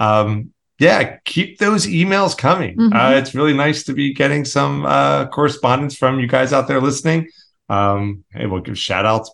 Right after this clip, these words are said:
Speaker 1: birthdays. I don't know. This is all new.
Speaker 2: <laughs>
Speaker 1: You help us, you can help us figure out where we're going, uh, with respect to this podcast. But anyway, you can drop us a message at our email. It's, um, pod at a more philly union dot com. Um, you can find us on,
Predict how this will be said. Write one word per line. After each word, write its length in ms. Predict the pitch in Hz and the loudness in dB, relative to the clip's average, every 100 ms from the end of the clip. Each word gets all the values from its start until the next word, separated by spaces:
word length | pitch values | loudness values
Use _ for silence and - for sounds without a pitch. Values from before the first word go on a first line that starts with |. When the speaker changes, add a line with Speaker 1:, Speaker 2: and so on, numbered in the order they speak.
| - | -4
Speaker 1:
birthdays. 480 | 101 104 120 123 | -2 0 0 0
I 120 | 82 107 | 0 2
don't 160 | 127 | 2
know. 260 | 82 110 - - | 0 -6 -8 -12
This 220 | 104 104 | -10 -4
is 80 | 110 | 0
all 140 | 123 | 2
new. 360 | 110 120 147 - - | 2 0 -4 -6 -6
Speaker 2:
<laughs> 100 | 262 - | -6 -6
Speaker 1:
You 100 | - | -6
help 200 | 95 117 | -2 0
us, 320 | 117 113 - - | 0 -2 -6 -8
you 120 | 110 | -2
can 120 | 123 | 0
help 260 | 107 117 127 | 2 2 2
us 260 | 127 127 | 0 0
figure 220 | - 123 131 | -2 0 2
out 180 | 127 | 2
where 140 | 110 117 | 0 0
we're 140 | 117 | 0
going, 480 | 113 120 120 127 123 _ _ _ _ _ _ _ 110 | 0 0 0 -2 -6 _ _ _ _ _ _ _ -6
uh, 80 | |
with 140 | 110 113 | -6 -8
respect 300 | 107 123 - | -8 -6 -4
to 40 | |
this 120 | 135 | -6
podcast. 560 | - 107 143 - - - | -2 -2 -2 -6 -12 -6
But 140 | 117 135 | 0 2
anyway, 180 | 139 | 2
you 60 | 117 | 2
can 100 | 135 | 2
drop 240 | 127 147 143 | 4 4 2
us 160 | 135 | 0
a 80 | 135 | 0
message 480 | 123 131 127 151 143 | 2 0 2 0 0
at 200 | 117 110 | 0 2
our 120 | 107 | 0
email. 360 | - 113 123 127 | 0 -2 0 -2
It's, 200 | 127 - | -6 -12
um, 360 | - 95 95 92 | -6 -4 -4 -10
pod 560 | - - 107 117 127 123 _ _ _ | -6 0 2 2 0 -10 _ _ _
at 240 | 104 113 | -2 0
a 80 | 110 | -2
more 180 | 98 98 | -2 -2
philly 360 | 90 107 95 92 | -2 -4 -2 -2
union 340 | 95 98 92 | -2 -2 -4
dot 260 | 90 87 - | -4 -4 -4
com. 460 | 113 120 139 135 - _ _ _ - | -2 0 -2 -6 -14 _ _ _ -6
Um, 560 | 98 95 95 92 90 - _ _ _ | -2 -2 -4 -6 -10 -16 _ _ _
you 80 | 104 | -6
can 120 | 101 | -6
find 340 | - 104 104 | -4 -2 0
us 120 | 101 - | -2 -4
on, 600 | - 104 101 98 95 | -6 -4 -2 -4 -6